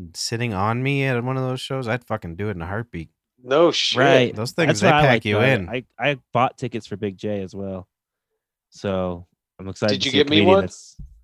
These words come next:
Speaker 3: I did not.
Speaker 2: You son of a bitch. I texted you. I said, "Hey, if the Tom Papa show rocks, pick me up some tickets to Big J."
Speaker 3: If you put it in the
Speaker 2: Maybe
Speaker 3: group
Speaker 2: Tim
Speaker 3: chat
Speaker 2: Dillon.
Speaker 3: and I didn't respond, I didn't see it.
Speaker 2: Ugh.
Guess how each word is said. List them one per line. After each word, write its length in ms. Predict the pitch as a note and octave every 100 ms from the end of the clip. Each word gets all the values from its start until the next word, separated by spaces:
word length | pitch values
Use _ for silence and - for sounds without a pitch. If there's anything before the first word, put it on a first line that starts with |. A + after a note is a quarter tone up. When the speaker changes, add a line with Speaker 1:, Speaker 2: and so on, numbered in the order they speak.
| _ _ _ _ _
Speaker 3:
I 160 | F#2+ F#2+
did 160 | F#2 F#2
not. 300 | F#2+ G2 - _ _ _ _ _ -
Speaker 2:
You 60 |
son 220 | - D#3+
of 80 | D#3+
a 60 | E3
bitch. 480 | D#3 F#3+ E3+ - C#3
I 60 |
texted 420 | C3 F3 F3 - C#3+
you. 80 |
I 60 | B2+
said, 240 | - C#3
"Hey, 220 | C#3 E3 C#3+ - - -
if 120 | -
the 80 | -
Tom 260 | - D#3+
Papa 320 | - E3 E3+
show 220 | D3 D3 C3+
rocks, 480 | C3 C3 B2+ - - _ _ -
pick 220 | D#3+ D#3
me 80 | D#3+
up 80 | D#3
some 160 | D3+
tickets 380 | C3 E3 D#3 C#3
to 100 | D3+
Big 240 | C3+ D3 C3
J." 440 | C3+ D#3 D3+ C3 _ _ _
Speaker 3:
If 80 | A2+
you 60 |
put 160 | A2 B2
it 20 |
in 40 | G#2+
the 40 |
Speaker 2:
Maybe 120 | C#3+ A2+
Speaker 3:
group 160 | A#2
Speaker 2:
Tim 60 | -
Speaker 3:
chat 280 | - A#2+ B2
Speaker 2:
Dillon. 80 | C#3
Speaker 3:
and 80 | A2
I 100 | G#2
didn't 300 | A2 A2 G2
respond, 480 | G#2 - G2+ G#2 G2+
I 60 |
didn't 320 | G2 F#2 F2
see 220 | - F2+ E2+
it. 180 | D2+ _ G2+ _ _ _ -
Speaker 2:
Ugh. 500 | A#2+ B2+ A#2+ A2 -